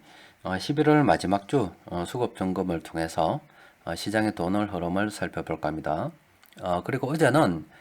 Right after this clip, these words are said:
어, 십일월 한 달, 어, 수급 분석을 통해서, 어, 시장의 돈의 흐름을 살펴봤죠.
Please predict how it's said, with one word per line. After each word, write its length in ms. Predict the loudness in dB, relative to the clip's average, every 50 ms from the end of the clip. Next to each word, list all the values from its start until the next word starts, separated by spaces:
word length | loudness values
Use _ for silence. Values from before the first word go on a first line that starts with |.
| -20 -20 -20 -20 _ _ -6
어, 100 | -4 -4
십일월 460 | -4 -2 -2 0 2 2 2 2 2
한 220 | 2 2 4 6
달, 340 | 6 6 6 6 4 2 0 -4 -10 _ _ -20 -20 -20 -20 _ _ -8
어, 160 | -4 -4 -4 -4
수급 300 | -4 -4 -4 -4 -4 -2
분석을 520 | -2 -2 -2 -2 -2 -4 -2 -4 -6 -6
통해서, 640 | -4 -4 -2 -2 0 2 4 4 4 4 2 -2 -6 -10 -8
어, 160 | -6 -4 -4
시장의 400 | -6 -4 -4 -2 0 0 0 0
돈의 240 | -2 -2 0 0 -2
흐름을 500 | -2 -4 -6 -4 -4 -2 -2 -2 -4 -4
살펴봤죠. 840 | -4 -6 -6 -6 -6 -4 -2 -2 -4 -2 -2 -2 0 0 0 0